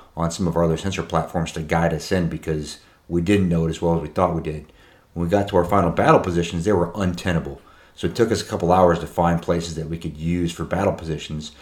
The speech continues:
And what we thought we had that was good was not, because at seven o'clock in the morning, the enemy was throwing hand grenades over our walls. They had gotten so close, which a battle ensued in which I, I took three P K M rounds at one point in time where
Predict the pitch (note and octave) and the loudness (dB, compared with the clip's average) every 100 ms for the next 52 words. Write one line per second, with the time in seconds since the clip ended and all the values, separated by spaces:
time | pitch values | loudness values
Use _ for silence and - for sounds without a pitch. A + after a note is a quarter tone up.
0 | - _ _ E2 E2+ E2+ E2+ A#2+ A#2 G#2 | -20 _ _ -6 -4 -2 0 6 8 8
1 | F2+ F#2 E2+ D2+ D#2 E2+ D3 E3+ A2+ G2 | 2 2 0 -2 -8 2 6 6 6 0
2 | - - - _ - D#2 D2 E2+ E2+ - | -16 -20 -20 _ -8 -6 -2 2 0 -2
3 | - - E2 D#2+ D#2 - - F2 - A2+ | -14 -4 -2 0 -2 -8 -14 -10 0 2
4 | G2+ F#2+ G#2+ F#2+ F#2 F2+ F#2+ F2+ F2 F#2 | 4 4 6 6 4 0 2 2 2 2
5 | D#2+ - F#2 D#2+ F2 F#2 E2+ E2 D#2 D2+ | 0 -2 -2 -2 -2 -2 -2 -2 -4 -2
6 | E2+ D#2+ D#2+ D#2 E2+ E2 D#2 D#2+ D2+ D#2+ | 0 2 2 4 4 4 0 -6 -4 -4
7 | D#2 - D#2+ - E2+ D#2 - - - - | -4 -4 -4 0 0 0 -6 -16 -20 -20
8 | - _ E2+ E2 - - - - E2+ F#2+ | -20 _ -2 0 -4 -6 -16 -8 -2 2
9 | F#2 G2 F2+ E2 - F#2+ F2 E2+ D#2+ D#2 | 4 4 4 2 0 4 4 4 0 -2
10 | - - _ _ - F2+ F2 F2 - G2 | -4 -10 _ _ -10 -6 -6 -8 -8 -8
11 | - G2 F#2+ G2+ F2+ F#2 F2+ F2+ E2 E2+ | -2 -4 -2 -6 0 2 2 2 0 -2
12 | E2+ E2+ F2 E2 F2+ F2+ F2 D#2+ D#2 D2+ | -4 -2 -4 -2 0 2 2 2 0 -4